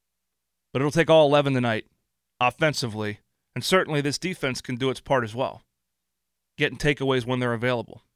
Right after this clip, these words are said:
We'll dig into this matchup more. Want to hear from you, four one two, nine two eight, nine three seventy. Your thoughts, your opinions, your questions. And I know what some of them probably will be.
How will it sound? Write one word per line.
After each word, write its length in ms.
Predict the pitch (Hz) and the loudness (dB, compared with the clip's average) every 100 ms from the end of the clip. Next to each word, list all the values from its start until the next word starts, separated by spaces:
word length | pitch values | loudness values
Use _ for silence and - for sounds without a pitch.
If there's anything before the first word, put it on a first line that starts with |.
| _ _ _ _ _ _ _ _ _ _ _ _ _ - | _ _ _ _ _ _ _ _ _ _ _ _ _ 2
We'll 140 | 226 | 4
dig 180 | 247 269 | 6 4
into 160 | 262 233 | 4 4
this 140 | 214 | 4
matchup 340 | 202 202 196 | 2 2 2
more. 260 | 156 156 151 151 | 2 2 2 4
Want 160 | 190 | 6
to 60 | 214 | 8
hear 120 | 208 | 6
from 160 | 196 170 | 6 2
you, 180 | 170 | 2
four 220 | 160 165 170 | 2 2 2
one 140 | 165 | 2
two, 220 | 147 160 | 2 0
nine 240 | 151 151 147 | 2 0 0
two 160 | 156 | -2
eight, 200 | 151 151 | 0 -2
nine 280 | 135 139 143 | -4 -4 -4
three 220 | 135 131 | -4 -6
seventy. 520 | 117 170 160 160 165 - _ _ _ _ _ _ - | 0 2 2 2 -2 -4 _ _ _ _ _ _ -2
Your 100 | 151 | 2
thoughts, 380 | - 165 156 | 6 6 6
your 100 | 147 | 0
opinions, 400 | 151 165 160 156 | 0 2 0 0
your 100 | 147 | 0
questions. 680 | 190 202 190 190 214 - - _ _ _ _ _ _ _ _ _ _ _ _ _ _ _ _ | 6 6 6 4 0 -2 -10 _ _ _ _ _ _ _ _ _ _ _ _ _ _ _ _
And 80 | 131 | -4
I 40 | 135 | 2
know 160 | 151 | 2
what 140 | 160 151 | 2 0
some 160 | 170 | -2
of 80 | 165 | -4
them 100 | 151 | -4
probably 300 | 135 151 156 | 0 2 2
will 140 | 160 147 | 0 0
be. 260 | 143 151 | 0 -2